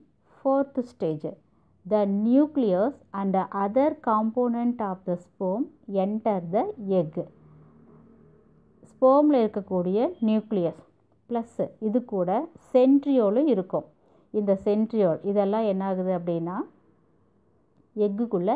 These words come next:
என்டர் ஆகுது. இது வந்து ஃபோர்த் ஸ்டேஜ். Then ஃபிஃப்த் ப்ராசஸ் பார்த்தீங்கன்னா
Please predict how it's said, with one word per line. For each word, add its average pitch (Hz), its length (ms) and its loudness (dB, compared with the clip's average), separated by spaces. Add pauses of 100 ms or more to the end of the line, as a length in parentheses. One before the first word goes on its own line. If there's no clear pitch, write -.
(200)
என்டர் 185 360 -2
ஆகுது. 156 240 -6 (560)
இது 240 120 2 (100)
வந்து 180 220 -2 (220)
ஃபோர்த் 240 400 -2 (100)
ஸ்டேஜ். 151 380 -4 (760)
Then 208 140 0 (540)
ஃபிஃப்த் 294 360 -4 (120)
ப்ராசஸ் 190 460 -2 (100)
பார்த்தீங்கன்னா 175 460 -4